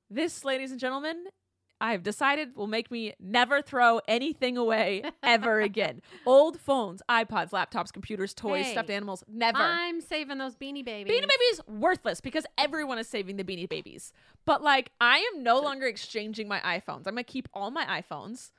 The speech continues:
Speaker 1: I'm gonna keep all my iPods, my laptops, and my computers. Because in, like, fifty years, you know, the hipsters then are gonna be like, "Oh, I have the iPhone six." <laughs> Like, it doesn't work, but it's what, Andrew? Andrew's got something. What was rare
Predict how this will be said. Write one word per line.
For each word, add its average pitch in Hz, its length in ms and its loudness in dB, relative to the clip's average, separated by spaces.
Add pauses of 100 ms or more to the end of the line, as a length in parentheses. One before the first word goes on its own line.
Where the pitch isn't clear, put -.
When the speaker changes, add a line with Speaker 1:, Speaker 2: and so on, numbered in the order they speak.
(180)
Speaker 1:
I'm 208 80 -12
gonna 208 100 -8
keep - 240 -12
all 214 180 2
my 262 140 0
iPods, 185 800 -4
my 196 140 -4
laptops, 196 460 -2
and 202 80 -12
my 185 80 -8
computers. 185 680 -8 (300)
Because 285 340 -2
in, 277 140 -8
like, 269 360 -6 (480)
fifty 294 300 -10
years, 269 640 -6 (720)
you 247 100 -10
know, 233 240 -6
the 226 120 -8
hipsters 254 460 -6
then 254 220 -2
are 240 40 -4
gonna 220 100 -4
be 214 120 -4
like, 208 200 -2
"Oh, 240 480 -8 (380)
I 240 60 -8
have 254 120 -10
the 226 120 -8
iPhone 233 480 -10
six." - 760 -12
<laughs> - 60 -20 (500)
Like, 226 220 -2
it 190 80 -6
doesn't 233 260 2
work, 247 380 -2
but 202 160 -4
it's 214 160 -10
what, 202 200 -2
Andrew? 170 280 -10
Andrew's 196 280 -10
got 180 200 -6
something. 202 260 -12
What - 160 -20
was 170 140 -20
rare 175 160 -20